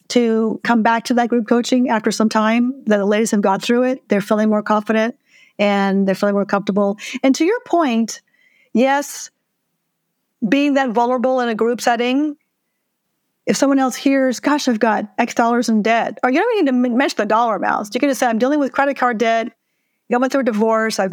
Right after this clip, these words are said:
I'm trying to unwind student debt," you know, whatever it is, they're gonna go, "You know what? Me too. And, and this is how I did it.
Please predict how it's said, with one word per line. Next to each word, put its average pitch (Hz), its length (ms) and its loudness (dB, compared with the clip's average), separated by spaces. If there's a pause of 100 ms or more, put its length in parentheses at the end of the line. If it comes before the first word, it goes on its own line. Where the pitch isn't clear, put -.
(120)
I'm 208 180 2
trying 240 160 0
to 247 120 0
unwind 220 400 2
student 226 320 2
debt," 214 440 0
you 196 120 -2
know, 190 80 0
whatever 269 360 2
it 262 60 0
is, 208 420 -2 (720)
they're 247 220 2
gonna 262 240 2
go, 233 260 0
"You 262 80 0
know 320 120 2
what? 330 160 2
Me 330 180 2
too. 311 580 -2
And, 247 260 0
and 247 240 0 (100)
this 262 180 0
is 349 80 -4
how 294 160 0
I 277 220 0
did 254 200 -2
it. 226 320 -4